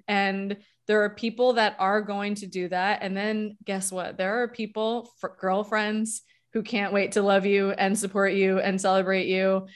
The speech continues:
And there absolutely is a man who can't wait to wake up every single day next to you, who cares about protecting your heart, who cares about keeping you safe, who cares about you feeling really good in the relationship. And he knows he doesn't have to show off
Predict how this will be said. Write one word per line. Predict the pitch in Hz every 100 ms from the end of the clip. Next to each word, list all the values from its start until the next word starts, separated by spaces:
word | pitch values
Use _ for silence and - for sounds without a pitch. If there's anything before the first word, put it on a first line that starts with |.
| - 190
And | 196
there | 185
absolutely | 185 190 190 202 190 190
is | 190
a | 190
man | 185 180 175 180
who |
can't | 180 - 190 190
wait | 185 175
to | 190
wake | 185 180
up | 185 175
every | 175 185 214
single | 220 226 220
day | 190 185 185
next | 185 185 190 190 -
to | 214
you, | 190 196 185 170 170 - - _
who | 233
cares | - 220 196 220 220
about | 214 196
protecting | - 190 190 175 190 180
your | 170
heart, | 170 160 160 -
who | 196
cares | - 202 208 208
about | 208 196 190
keeping | 196 185 185
you | 180
safe, | - 151 156 - - -
who | -
cares | 208 214 226 285
about | 370 285 262 269 254
you | 233 233
feeling | 226 - 214 233 233 214
really | 202 202 196
good | 180 196 196 196 180
in | 185
the | 190
relationship. | 180 175 185 196 233 262 277 269 - - _ 208
And |
he | 214
knows | 208 208 208
he | 220
doesn't | 202
have | 202 196
to | 190
show | - 202 185
off | 170 196 247